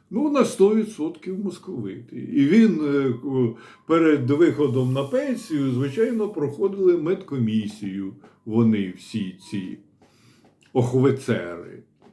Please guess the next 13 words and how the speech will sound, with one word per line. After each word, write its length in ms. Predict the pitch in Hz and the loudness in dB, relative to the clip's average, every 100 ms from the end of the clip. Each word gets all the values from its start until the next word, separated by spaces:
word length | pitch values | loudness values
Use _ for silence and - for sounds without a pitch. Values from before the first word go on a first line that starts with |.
| _ - | _ -20
Так. 400 | 52 - _ _ _ - - - - - _ _ - | -20 -20 _ _ _ -20 -20 -20 -20 -20 _ _ -2
І 340 | 233 349 349 285 - _ _ _ _ | 6 8 8 4 -10 _ _ _ _
батько 640 | 240 120 175 240 - 139 | -18 -6 -4 -4 -6 -4
їх 380 | 120 180 208 - | -2 -2 -6 -10
підколював. 880 | 170 - 127 120 107 101 104 107 | -12 -8 -2 -2 -2 -6 -10 -8
Ну, 260 | 156 302 277 | -2 0 0
як, 380 | 214 190 139 - | 0 -2 -6 -8
ну, 140 | 160 | -8
пора 320 | 147 175 190 185 | 0 2 4 2
домой 500 | 196 208 247 220 143 | 2 0 0 -2 -2
вже, 300 | 104 104 104 | -4 -8 -14
так. 520 | - - - _ _ | -18 -18 -18 _ _
<laughs> 20 | _ | _